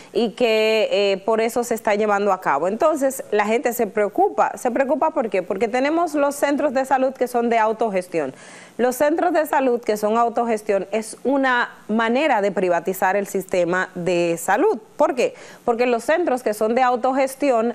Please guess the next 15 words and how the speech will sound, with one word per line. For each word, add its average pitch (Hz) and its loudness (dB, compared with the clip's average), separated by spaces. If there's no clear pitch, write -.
las 247 2
personas 247 0
van 240 2
a 285 2
ir 240 2
y 240 0
tienen 240 0
que 220 0
llevar, 226 2
tienen 247 0
que 240 0
tener 262 2
un 247 0
seguro 165 0
médico. 120 -2